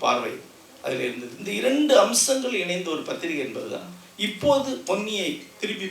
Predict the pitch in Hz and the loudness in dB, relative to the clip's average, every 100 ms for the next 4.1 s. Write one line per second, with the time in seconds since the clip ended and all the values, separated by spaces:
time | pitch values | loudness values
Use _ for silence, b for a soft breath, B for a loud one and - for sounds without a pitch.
0 | 147 147 - 143 127 113 104 - 90 - | 2 2 2 -6 -8 -8 -12 -14 -16 0
1 | 120 - - 113 - - - - - - | 0 0 -4 -6 -8 -10 -16 -20 -20 -20
2 | B B B B - - - - 196 233 | B B B B -20 -20 -20 -2 2 4
3 | - 226 214 190 240 254 - 202 196 196 | 4 2 6 6 8 4 4 4 4 0